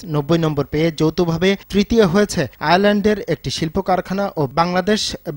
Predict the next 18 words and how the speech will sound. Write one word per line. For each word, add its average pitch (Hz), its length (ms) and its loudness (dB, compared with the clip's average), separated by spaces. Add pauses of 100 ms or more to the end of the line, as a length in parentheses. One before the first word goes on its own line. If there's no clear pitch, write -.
ভিনটেজ 196 380 2 (120)
ডেনিম 139 240 2 (220)
স্টুডিও। 147 360 0 (260)
ছিয়াশি 220 480 4
পেয়ে 233 160 6 (120)
চতুর্থ 185 360 2 (320)
ইতালির 139 320 -2 (100)
বত্তেগা 180 480 2 (300)
ভেন্তা 190 360 4 (180)
আর্টিলার 165 400 2 (120)
ও - 20 4 (140)
যুক্তরাষ্ট্রের 180 580 2 (200)
মেথড 180 340 2 (140)
প্রোডাক্টস 143 460 0 (240)
পিবিসি। 143 480 0 (160)
পঞ্চমে 214 460 4 (260)
আবার 190 180 4 (100)
বাংলাদেশ, 202 400 2